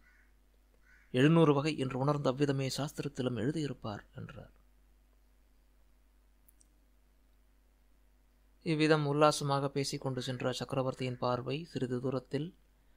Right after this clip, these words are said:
இருந்த ஒரு பிரம்மாண்டமான புத்தர் சிலையின் மீது விழுந்தது.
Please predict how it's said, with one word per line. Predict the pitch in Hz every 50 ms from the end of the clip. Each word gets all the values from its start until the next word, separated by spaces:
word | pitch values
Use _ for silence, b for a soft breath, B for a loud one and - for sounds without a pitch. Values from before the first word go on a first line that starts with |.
| _ _ _ _ _ _ -
இருந்த | 131 131 131 127 123 131 123
ஒரு | 123 127 131 123
பிரம்மாண்டமான | - 131 127 131 135 135 131 127 123 127 127 127 123 120
புத்தர் | 120 131 131 131 135 131 127 123
சிலையின் | - - 135 143 139 123 117 117
மீது | 117 120 120 123
விழுந்தது. | 120 127 135 143 147 - -